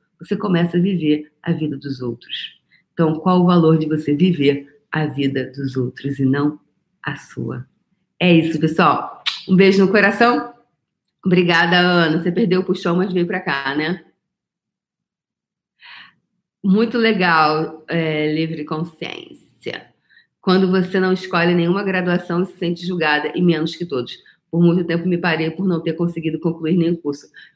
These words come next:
Ótimo. Ótimo. Muito bacana, porque é o título que dá alguma coisa?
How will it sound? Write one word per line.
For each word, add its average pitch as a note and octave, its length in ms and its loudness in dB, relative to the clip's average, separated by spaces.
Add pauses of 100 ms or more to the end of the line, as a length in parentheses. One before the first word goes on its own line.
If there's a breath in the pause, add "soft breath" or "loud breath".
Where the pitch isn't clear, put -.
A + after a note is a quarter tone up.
(200)
Ótimo. E3 800 2 (1300)
Ótimo. C#3 680 0 (500 loud breath)
Muito A3 240 6
bacana, A3+ 480 2
porque - 760 0 (720)
é B3 100 2
o A3+ 80 0
título B3+ 640 -2 (420)
que F3 120 -6
dá A3 500 -2 (580)
alguma E3 300 0
coisa? E3+ 500 -4